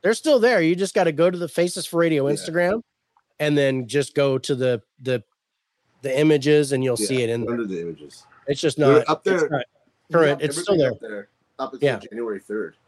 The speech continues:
Speaker 1: Yeah. And I have everything up to the end of the year done in
Speaker 2: Mm-hmm.
Speaker 1: the,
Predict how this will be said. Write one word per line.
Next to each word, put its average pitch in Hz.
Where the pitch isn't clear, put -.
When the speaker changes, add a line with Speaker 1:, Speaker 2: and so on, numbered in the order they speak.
Speaker 1:
Yeah. 113
And 143
I 156
have 160
everything 170
up 165
to 170
the 151
end 156
of 139
the 135
year 139
done 127
in 120
Speaker 2:
Mm-hmm. 104
Speaker 1:
the, 117